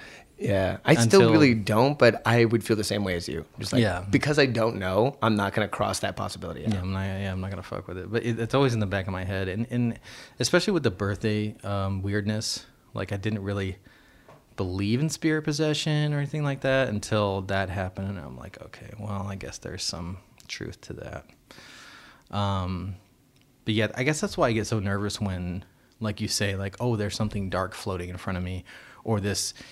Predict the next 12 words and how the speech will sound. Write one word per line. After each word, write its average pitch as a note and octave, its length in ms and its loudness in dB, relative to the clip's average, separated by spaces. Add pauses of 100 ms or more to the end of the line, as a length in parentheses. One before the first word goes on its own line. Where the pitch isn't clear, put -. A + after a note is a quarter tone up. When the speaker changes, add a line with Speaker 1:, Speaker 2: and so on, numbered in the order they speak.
(160)
Speaker 2:
hand A2 300 4
is F#2+ 100 -4
trying G2+ 260 -2
to G2 100 -4
reach F#2+ 240 -2
under G2 240 -2
the, E2+ 340 -4 (440)
the, F#2 420 -4
the G2+ 140 -4
goggles F#2 640 -4
or G2 160 -2
the F2 340 -4